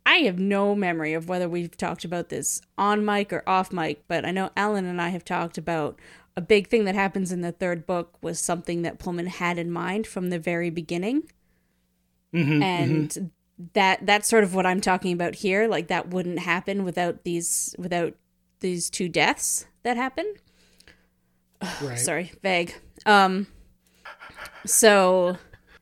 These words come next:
Speaker 1: like, I get why it doesn't happen, but I do think that would have been a much more interesting ending to this book, to see what Will would have chosen if it wasn't a random angel saying,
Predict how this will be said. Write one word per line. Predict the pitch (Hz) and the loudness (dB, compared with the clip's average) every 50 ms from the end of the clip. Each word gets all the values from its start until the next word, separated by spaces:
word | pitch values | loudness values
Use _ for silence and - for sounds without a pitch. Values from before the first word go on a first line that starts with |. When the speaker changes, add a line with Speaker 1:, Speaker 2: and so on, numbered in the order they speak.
| _ _ _ _ _ _ _ _ _ _ _ _ _ _ _ _ | _ _ _ _ _ _ _ _ _ _ _ _ _ _ _ _
Speaker 1:
like, | - 214 208 180 190 | 2 4 4 4 2
I | 185 | 2
get | 196 214 208 202 | 4 4 4 4
why | 185 185 190 190 196 | 4 4 4 4 4
it | 196 185 | 2 0
doesn't | 196 185 185 185 | -2 -2 -2 0
happen, | 214 180 180 175 202 208 220 | 0 0 0 0 0 0 0
but | - 180 | 0 0
I | 175 175 | 0 -2
do | 175 - - 196 190 | -2 -2 -2 -2 0
think | 185 - 196 185 - | 0 0 -2 0 0
that | 190 175 - | 0 0 0
would | 185 180 | -2 -2
have | 165 | -2
been | 180 175 | -2 -4
a | 175 | -2
much | 180 185 175 180 175 175 170 - | -2 -2 -2 -2 -2 -4 -4 -6
more | 185 175 175 | -6 -6 -6
interesting | - - 175 180 175 - - 180 175 - | -6 -6 -6 -6 -6 -6 -6 -4 -4 -4
ending | 180 175 185 170 170 175 175 | -4 -4 -4 -4 -4 -4 -4
to | - 180 | -6 -6
this | 165 170 165 - | -8 -8 -8 -8
book, | - - 170 - - - | -6 -6 -6 -6 -8 -8
to | 196 | -6
see | 180 - - 190 | -4 -2 -2 -2
what | 175 170 185 175 - 170 | -2 -2 -2 -4 -4 -4
Will | 165 185 175 175 170 | -4 -4 -2 -2 -2
would | 170 180 170 | -4 -4 -6
have | 180 165 - | -6 -8 -8
chosen | - - 175 170 170 165 165 165 165 165 - - - - - _ | -8 -6 -6 -6 -4 -4 -4 -4 -6 -6 -8 -14 -20 -20 -10 _
if | 196 175 185 | -4 -2 -2
it | 175 156 | 0 0
wasn't | 196 185 180 185 180 175 - | 2 2 2 0 -2 -2 -4
a | 180 | -4
random | 170 180 175 175 165 165 160 - - | -4 -2 -2 -2 -2 -4 -4 -2 2
angel | 208 240 262 240 208 175 170 | 4 4 6 4 4 2 0
saying, | 165 - 190 175 165 165 160 151 165 | 0 0 0 2 2 2 0 -2 -4